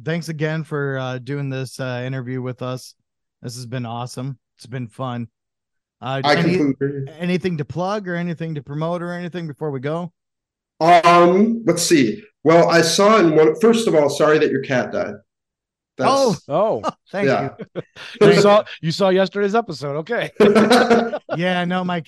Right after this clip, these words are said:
Speaker 1: my kid actually, uh, Miles, actually, uh, yeah, he's been really bad. He's been crying on and off all
Speaker 2: Oh.
Speaker 1: day. So it's been, yeah, it's been rough for him. But I appreciate
Speaker 2: That
Speaker 1: that, man.
Speaker 2: sucks.
Speaker 1: Thank you.
Speaker 2: That sucks.
Speaker 1: Yeah.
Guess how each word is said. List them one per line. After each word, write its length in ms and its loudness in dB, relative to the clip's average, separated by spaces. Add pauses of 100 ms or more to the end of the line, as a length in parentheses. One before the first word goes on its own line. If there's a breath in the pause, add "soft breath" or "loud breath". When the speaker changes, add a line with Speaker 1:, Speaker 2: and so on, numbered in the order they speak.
Speaker 1:
my 180 -6
kid 260 -6
actually, 520 -6
uh, 240 -8
Miles, 600 -8
actually, 580 -8
uh, 340 -10 (560)
yeah, 200 -8
he's 300 -8
been 460 -8
really 260 -2
bad. 240 -10
He's 140 -10
been 180 -8
crying 440 -6
on 280 -10
and 120 -8
off 120 -8
all 400 -2
Speaker 2:
Oh. 40 -16
Speaker 1:
day. 220 -16 (640)
So 240 -6
it's 180 -6
been, 240 -4
yeah, 280 -4
it's 100 -10
been 240 -4
rough 240 -4
for 160 -12
him. 340 -14 (920)
But 100 -4
I 60 0
appreciate 520 -4
Speaker 2:
That 60 -12
Speaker 1:
that, 60 -10
man. 400 -2
Speaker 2:
sucks. 340 -12
Speaker 1:
Thank 200 -6
you. 140 -10 (120)
Speaker 2:
That 120 -8
sucks. 580 -8 (280)
Speaker 1:
Yeah. 280 -12